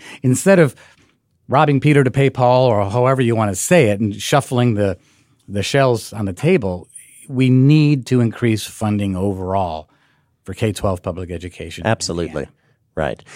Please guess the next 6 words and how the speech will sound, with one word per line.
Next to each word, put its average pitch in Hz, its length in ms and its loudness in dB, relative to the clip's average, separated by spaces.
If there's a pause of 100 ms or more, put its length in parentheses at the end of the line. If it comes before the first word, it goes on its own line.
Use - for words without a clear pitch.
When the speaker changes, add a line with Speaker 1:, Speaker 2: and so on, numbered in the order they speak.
(180)
Speaker 2:
And, 143 300 2
and 151 160 4
again, 87 540 0 (800)
everyone 80 460 -2
deserves, 73 600 -2
uh, 69 120 -10